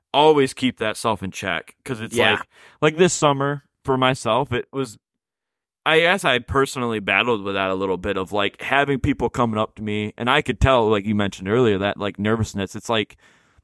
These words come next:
Speaker 1: having people approach me with this kind of, like, "Oh, you're this guy. You're
Speaker 2: Mm-hmm.
Speaker 1: the blue truck guy with the
Speaker 2: Mm-hmm.
Speaker 1: dreads."
Speaker 2: <laughs>
Speaker 1: You know, and, like, for me, it's just like, "Yeah, I'm just the blue truck guy with
Speaker 2: Y-,
Speaker 1: the
Speaker 2: y-,
Speaker 1: dreads."
Speaker 2: I'm literally
Speaker 1: Like,
Speaker 2: just that guy, yeah,
Speaker 1: yeah,
Speaker 2: yeah.
Speaker 1: like, that's literally it.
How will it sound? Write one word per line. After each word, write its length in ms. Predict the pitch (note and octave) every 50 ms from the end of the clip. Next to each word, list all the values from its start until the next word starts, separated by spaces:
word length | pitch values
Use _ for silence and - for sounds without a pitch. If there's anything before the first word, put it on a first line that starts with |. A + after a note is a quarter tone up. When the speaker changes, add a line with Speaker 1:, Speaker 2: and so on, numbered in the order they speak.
| _ _ _
Speaker 1:
having 280 | - F3+ G3+ G#3 G#3 E3
people 300 | - F#3 E3 - D3+ C3+
approach 400 | A#2+ - - C3+ C3+ D3 - -
me 140 | - A2+ A2
with 220 | G#2+ G#2+ G#2 G2
this 280 | G2+ G#2+ G#2 G#2 - -
kind 320 | - - C#3+ C3+ C3+ C3
of, 200 | B2 A#2 G#2+ F2+
like, 440 | G2 G2+ G2+ F#2+ F2+ - - - - _ _ _ _ _ _ _ _ _ _ _ _ -
"Oh, 320 | - C3+ A#2+ A#2 A#2 A2
you're 300 | G#2+ G#2 B2 C3+ C#3 C#3
this 240 | C3 B2+ A#2+ A2+ -
guy. 520 | - C3+ C3 B2 A#2+ A#2 G#2 G#2 G#2 G#2 A#2
You're 340 | - A#2+ C3+ C#3+ C#3+ C#3+ C#3
Speaker 2:
Mm-hmm. 120 | C3+ C3 B2
Speaker 1:
the 40 |
blue 260 | A#2+ A#2+ C3+ D3 C#3 C3
truck 260 | - - C3 C#3 C#3
guy 200 | - C3+ C3 B2+
with 140 | B2+ B2 B2+
the 40 | C3+ -
Speaker 2:
Mm-hmm. 60 | -
Speaker 1:
dreads." 560 | C#3+ D3 D#3 D#3 D3 B2+ A#2 C#3+ - - - _
Speaker 2:
<laughs> 40 | _ _ _ -
Speaker 1:
You 180 | G#3 F#3+ E3+
know, 260 | D#3+ F3 F3 E3+ E3+ E3
and, 80 | D#3 D#3
like, 320 | D#3 C#3+ C3 B2 - _ _
for 120 | - D3+ C#3
me, 200 | D3 G3 B3+ A3+
it's 160 | D#3+ D3 C#3+
just 180 | D3 D3 - -
like, 320 | C#3 C3 A#2+ A2 _ _ _ _ _ _ _ _ _ -
"Yeah, 200 | D3+ G3+ G#3 D#3+ C3+
I'm 160 | C#3 D#3 D3
just 280 | E3 F3 D#3+ - - -
the 200 | B2+ C#3 C#3 C3 A2+ _ _ _ _
blue 160 | - D3 D3+ D#3
truck 260 | - - D#3 D#3 D3
guy 120 | C#3+ C3+ C3+
with 120 | C3+ C3
Speaker 2:
Y-, 60 | - -
Speaker 1:
the 100 | E3+ C#3
Speaker 2:
y-, 40 |
Speaker 1:
dreads." 160 | D#3+ F3 D#3 D#3+
Speaker 2:
I'm 140 | E3+ E3 E3
literally 240 | F3 F#3 F#3 F3+ E3
Speaker 1:
Like, 60 | D3
Speaker 2:
just 180 | E3 E3+ D#3+ -
that 180 | D#3 D#3 D3
guy, 240 | - C#3+ C#3 B2+ A#2 A2
yeah, 200 | A#2 B2 A#2 G#2+
Speaker 1:
yeah, 160 | D#3+ D#3+ C#3 B2+
Speaker 2:
yeah. 40 | A#2
Speaker 1:
like, 160 | A2+ A#2+ A#2
that's 180 | C#3+ D3 C#3+ B2
literally 560 | C3 C3+ D3 D#3 D#3 D#3 D#3 D3+ D3+ C#3+ C3
it. 240 | B2 B2 G#2 F#2 -